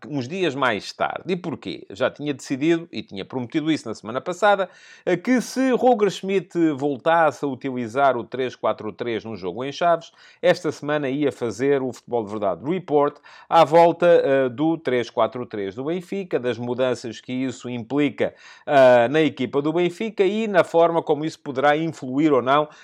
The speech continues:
eh, no derby do próximo fim de semana, do próximo domingo. Domingo há Benfica Sporting. Para quem não sabe, quem anda distraído,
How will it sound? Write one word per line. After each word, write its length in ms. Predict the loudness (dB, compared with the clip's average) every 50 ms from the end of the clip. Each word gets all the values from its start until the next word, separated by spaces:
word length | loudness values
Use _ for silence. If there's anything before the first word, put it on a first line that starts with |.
| -10 -4
eh, 160 | -2 -2 0
no 300 | 0 0 0 2 0 0
derby 420 | 2 6 6 6 6 6 4 0
do 140 | 0 -2 -4
próximo 440 | -4 2 2 4 4 2 0 -6 -8
fim 160 | -6 -6 -8
de 80 | -8 -8
semana, 340 | -2 2 4 4 4 2 0
do 120 | -2 -4
próximo 360 | 0 0 0 0 0 -2 -8
domingo. 320 | -8 -4 -2 -2 -2 -2 -2
Domingo 320 | -4 -4 -4 2 6 8
há 120 | 8 8
Benfica 420 | 8 6 2 0 -2 -4 -4 -2 -2
Sporting. 580 | -2 -2 0 2 4 6 6 4 2 -2 -14 -10
Para 140 | -8 -8 -6
quem 120 | -6 -6
não 140 | -6 -6 -8
sabe, 300 | -4 2 2 2 2 2
quem 120 | 0 -4 -4
anda 160 | -4 -6 -8
distraído, 460 | -8 -6 -4 -2 0 0 0 -2 -2